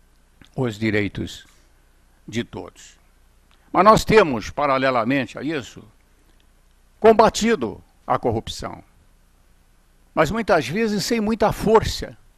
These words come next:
dentro dos limites de determinadas instituições. Nós temos aqui, por exemplo, a Corregedoria Geral da União, guindada depois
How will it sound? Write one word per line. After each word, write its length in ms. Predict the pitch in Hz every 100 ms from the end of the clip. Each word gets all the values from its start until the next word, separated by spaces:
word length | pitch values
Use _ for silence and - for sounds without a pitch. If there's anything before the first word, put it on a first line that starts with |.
| _ _ _ _ _ _ _ _ _ _
dentro 640 | 127 180 233 - 214 190
dos 300 | 151 185 175
limites 800 | 196 185 160 190 220 - 143 107
de 100 | 156
determinadas 880 | 143 143 165 143 139 135 160 135 120
instituições. 1120 | 147 - 139 - 117 98 - 113 87 - - _ _ _ _ _ _ _
Nós 180 | - 127
temos 260 | - 165 147
aqui, 240 | 135 165
por 200 | 147 143
exemplo, 680 | 135 113 165 156 156 143 120 _ _ _ _ _ -
a 140 | 139
Corregedoria 760 | 147 131 135 127 127 131 151 135
Geral 560 | 127 123 139 117 - - - - - - _ _ _ - -
da 560 | 117 127 117 107 92 - _
União, 540 | 120 120 120 151 151 - _ _ _ -
guindada 520 | 110 113 120 135 117
depois 960 | 110 110 - 139 135 113 98 - -